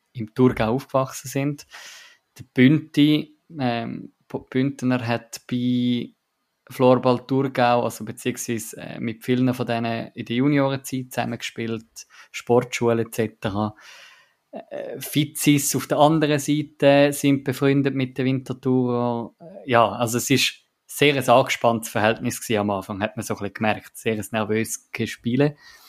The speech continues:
Und am Schluss ist dann doch das Ganze auch ein bisschen aufgetaut und, äh, auf die Zuschauer rübergeschwappt und dann wirklich die letzten paar Minuten halt auch einem knappen Endresultat entsprechend ist es noch abgegangen in dieser Halle.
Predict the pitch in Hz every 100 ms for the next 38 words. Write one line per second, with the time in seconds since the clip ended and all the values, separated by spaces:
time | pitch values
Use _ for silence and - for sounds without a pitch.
0 | - _ - _ _ - 123 117 113 -
1 | 160 202 - 139 - 123 127 139 - -
2 | - _ _ - - - 123 123 127 -
3 | 117 _ _ - 117 123 127 113 135 -
4 | 117 117 127 - - - 107 107 101 107
5 | 104 - 107 - - - 123 113 113 110
6 | 110 113 120 113 - 110 - - 104 -
7 | 110 110 107 110 - - 113 110 110 113
8 | - 107 107 104 113 113 120 110 _ -
9 | - - - - _ _ _ - 110 110
10 | 107 110 110 110 110 104 104 - 113 113
11 | - 113 113 110 113 113 117 110 107 107
12 | - 107 - - 101 - 107 104 98 95
13 | - 110 107 107 - 127 110 98 98 95
14 | 107 104 107 104